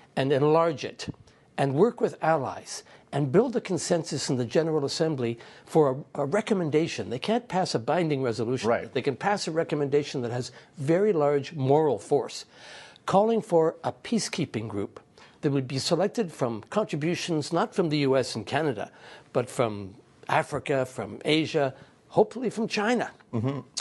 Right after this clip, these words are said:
Speaker 1: which is a big contributor on the peacekeeping
Speaker 2: Well,
Speaker 1: side.
Speaker 2: your, your successor at the U N, Bob Rae, our current U N ambassador,
Speaker 1: Yes.
Speaker 2: uh, you know, he has been on the record, I chatted with him last week, saying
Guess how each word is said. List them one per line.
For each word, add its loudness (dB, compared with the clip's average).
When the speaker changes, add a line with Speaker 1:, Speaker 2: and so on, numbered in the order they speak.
Speaker 1:
which 0
is -2
a 4
big 4
contributor -2
on -2
the -8
peacekeeping -4
Speaker 2:
Well, 6
Speaker 1:
side. -12
Speaker 2:
your, 4
your 0
successor 0
at -4
the -4
U 0
N, -2
Bob 4
Rae, 2
our -2
current 2
U 0
N -2
ambassador, 0
Speaker 1:
Yes. -6
Speaker 2:
uh, -14
you 0
know, 0
he 2
has 2
been -2
on 0
the -4
record, 0
I 0
chatted -4
with -4
him -2
last -2
week, -2
saying -2